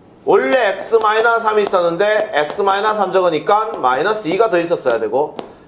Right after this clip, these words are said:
얘는 원래 X 마이너스 사가 있어서 X 마이너스 사 적었는데 마이너스 이가 더 있어야 되고. 그러면 요렇게 한번 약분하면 일 더하기 X분의 이.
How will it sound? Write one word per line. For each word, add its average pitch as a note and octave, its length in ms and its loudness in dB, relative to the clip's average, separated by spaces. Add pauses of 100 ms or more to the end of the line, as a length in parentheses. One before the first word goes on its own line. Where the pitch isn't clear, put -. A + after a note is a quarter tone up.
(120)
얘는 G#3 460 0 (320)
원래 B3 400 4
X G3+ 260 -2
마이너스 G#3 420 2
사가 F#3+ 220 2
있어서 F#3 460 0
X D3 260 -4
마이너스 G3+ 400 0
사 E3 160 2
적었는데 F#3 480 2
마이너스 D3 560 0
이가 F3 220 0
더 C#3+ 80 2
있어야 A#2+ 280 -2
되고. G2 300 -12 (460)
그러면 G#3 520 0 (320)
요렇게 A#3+ 320 0
한번 G3+ 220 -2
약분하면 E3+ 580 -2
일 C#3+ 320 0
더하기 C3+ 560 0
X분의 C#3+ 880 -2
이. A2 140 -10